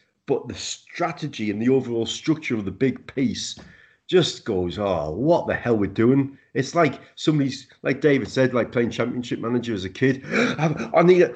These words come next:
let's transfer, I'm gonna sign some people." Like, but you got a squad of fifty players, fifty-three players, we're saying. It's ridiculous. And I just wanna see a bit more connection from the club and a bit more humility. And, you know,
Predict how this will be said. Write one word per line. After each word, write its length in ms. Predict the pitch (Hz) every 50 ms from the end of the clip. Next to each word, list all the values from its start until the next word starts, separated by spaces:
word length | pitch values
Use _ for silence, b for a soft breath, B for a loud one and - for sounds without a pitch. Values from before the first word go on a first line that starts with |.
| -
let's 220 | - 170 160 - -
transfer, 320 | - 170 165 135 143 143 - -
I'm 80 | 151 151
gonna 120 | 143 143
sign 300 | 135 - - 131 135 151
some 200 | 143 147 151 147
people." 580 | 147 151 156 160 151 160 170 165 156 165 - _ _ _ _ _ _ _ _ -
Like, 260 | - 139 135 123 117 - _ _ _ _ -
but 120 | 165 151
you 80 | 151 165
got 180 | 160 175 -
a 40 | 151
squad 440 | - - - - - 127 156 175 170
of 120 | 156 101
fifty 520 | - - - - 156 147 - - 135 135 117
players, 720 | - - 107 107 117 131 131 147 165 175 160 147 - - - _ _ _ _ _ _ _ _ _ _ -
fifty-three 520 | 156 151 - - 143 127 - 139 135 120
players, 300 | 120 123 127 135 147 131
we're 60 | 143
saying. 300 | 139 - 147 147 143 123 - - _ _ _ _ _ _ _ _
It's 200 | 73 - - -
ridiculous. 760 | 117 101 - - 95 95 - 98 104 104 104 - - - _ _ _ _ _ _ _ _ _ _ _ _ _ _ _ _ _ _ _ _ -
And 140 | 110 113 120
I 80 | 127
just 180 | 131 175 160 -
wanna 160 | 175 165 127
see 140 | 123 - 131
a 60 | 117
bit 160 | - 135 120
more 200 | 123 120 113 113
connection 460 | - - 110 123 123 - - 147 143
from 140 | 143 147 139
the 60 | 127 107
club 280 | - - 131 143 139
and 80 | 127 110
a 40 | 101
bit 180 | - 127 110
more 180 | - 120 117 104
humility. 560 | 95 - - 110 101 104 117 131 143 135 147
And, 240 | 139 117 101 104 104 B B B B B B B B
you 80 | -
know, 340 | 147 139 123 110 - - -